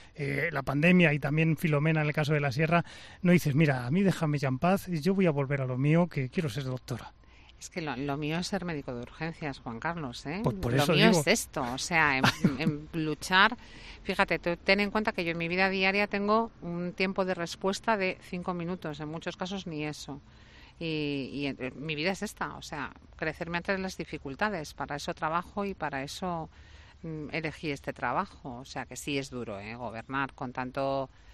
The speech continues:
Speaker 2: eh, cosa en contra, madre mía, es que no nos lo podíamos imaginar, no nos ha faltado detalle.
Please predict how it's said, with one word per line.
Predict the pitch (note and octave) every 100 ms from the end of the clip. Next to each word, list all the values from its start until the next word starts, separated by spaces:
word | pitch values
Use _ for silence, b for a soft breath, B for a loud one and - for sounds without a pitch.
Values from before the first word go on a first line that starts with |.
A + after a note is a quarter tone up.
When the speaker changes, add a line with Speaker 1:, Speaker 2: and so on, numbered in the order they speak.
| b b b -
Speaker 2:
eh, | D3 C3+ -
cosa | D3+ -
en | C#3+
contra, | C3 D3 C#3+ D#3 D#3+ E3
madre | D#3+ D3+ C3+ A#2+
mía, | C#3+ D#3 A#2
es | B2+
que | - D3+
no | C3+ C3+
nos | E3 F3
lo | D3+
podíamos | B2+ C3 C3+ C#3 -
imaginar, | C3 - B2 D#3+ F3+
no |
nos | D3 D3+ -
ha |
faltado | F3 D#3 C#3+ C3+
detalle. | B2 - F3+ E3+ C#3